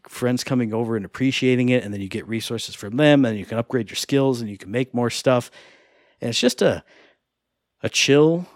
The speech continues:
and I guess now I can say it, a chill, cozy game of just not a lot of stress, just move at your own pace, interact with these fun characters, calm, chill, pixel art, some really calming music. If you're down for, like, a Harvest Moon type of game,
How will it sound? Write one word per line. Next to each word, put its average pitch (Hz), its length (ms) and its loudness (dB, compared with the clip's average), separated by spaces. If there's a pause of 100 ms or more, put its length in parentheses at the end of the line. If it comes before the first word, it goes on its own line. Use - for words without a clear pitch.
(120)
and 131 160 2
I 127 80 2
guess - 600 2
now 139 160 2
I 156 60 0
can 147 140 -2
say 160 240 0
it, 120 100 -2
a 104 60 -14
chill, 165 320 -4
cozy 131 460 -2
game 117 400 -2 (260)
of 107 80 -8
just - 260 -8
not 139 160 4
a 160 40 4
lot 156 180 4
of 139 60 -4
stress, - 640 -2
just - 320 -8 (460)
move 135 220 2
at 143 120 -4
your 143 100 0
own 135 140 4
pace, 120 540 -2 (160)
interact 139 420 2
with 127 80 -6
these 117 140 -2
fun 123 240 0
characters, 110 640 -2 (300)
calm, 131 320 2
chill, 120 340 4
pixel - 420 -6
art, 110 320 -4
some 120 220 -4
really 123 220 4
calming 123 420 0
music. 117 480 -2 (920)
If 135 200 -4
you're 156 80 -2
down 131 260 2
for, 143 100 -4
like, 135 140 2
a 117 60 0
Harvest 123 360 -2
Moon 120 200 -2
type 120 240 -4
of 110 80 -8
game, 110 340 -2